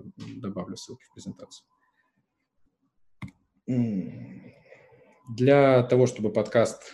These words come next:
хорошо на WordPress размещался, нужно поставить плагин. Эм, самый, насколько я понял, хороший, называется Seriously Simple Podcasting.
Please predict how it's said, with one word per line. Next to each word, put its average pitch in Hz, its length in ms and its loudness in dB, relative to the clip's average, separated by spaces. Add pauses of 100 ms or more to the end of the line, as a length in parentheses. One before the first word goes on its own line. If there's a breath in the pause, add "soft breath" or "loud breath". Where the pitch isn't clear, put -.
хорошо 98 300 -4
на 98 140 0
WordPress 95 340 -4
размещался, 120 520 0
нужно 123 220 2
поставить 98 420 -2
плагин. 170 580 2
Эм, 98 560 0
самый, 107 1040 -2
насколько 95 540 -8
я 95 220 -4
понял, 95 340 -2
хороший, 143 420 -4
называется 104 460 -4
Seriously 104 380 -4
Simple 95 380 -8
Podcasting. 143 560 -6